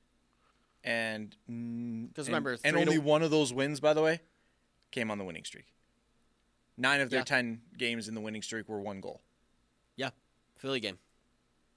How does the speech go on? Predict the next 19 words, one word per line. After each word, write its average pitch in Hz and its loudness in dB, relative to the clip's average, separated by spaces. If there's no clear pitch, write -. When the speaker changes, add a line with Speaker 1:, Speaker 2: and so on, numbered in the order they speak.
Speaker 1:
Philly, 98 -8
oh, 101 -16
yeah, 95 -14
that's - -12
right. 92 -10
Speaker 2:
Yeah, 92 -10
the 107 -6
Ottawa 127 -2
nine 120 -2
two, 110 -6
Anaheim 120 -2
was 113 -4
four 110 -2
two, 107 -4
L 113 -2
A 110 0
was 107 -6
five 101 0
one, 92 -8